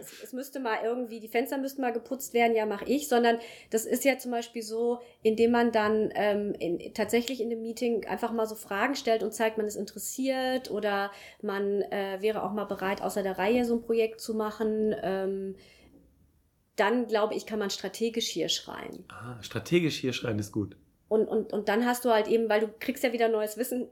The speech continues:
Speaker 1: dadurch, was du dann wieder irgendwo anders einsetzen kannst. Und wenn dann im Grunde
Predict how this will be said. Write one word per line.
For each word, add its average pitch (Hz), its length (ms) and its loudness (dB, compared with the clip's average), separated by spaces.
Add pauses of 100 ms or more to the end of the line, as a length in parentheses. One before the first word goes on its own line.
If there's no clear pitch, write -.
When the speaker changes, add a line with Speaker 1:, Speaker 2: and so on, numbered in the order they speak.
(200)
Speaker 1:
dadurch, 220 400 6
was 220 140 0
du 233 60 0
dann 214 180 2
wieder 202 280 2 (120)
irgendwo 220 280 4
anders 214 340 0
einsetzen 190 560 0
kannst. - 300 -12
Und 196 100 -6
wenn 208 140 2
dann 233 300 4 (360)
im 214 140 0
Grunde 240 500 6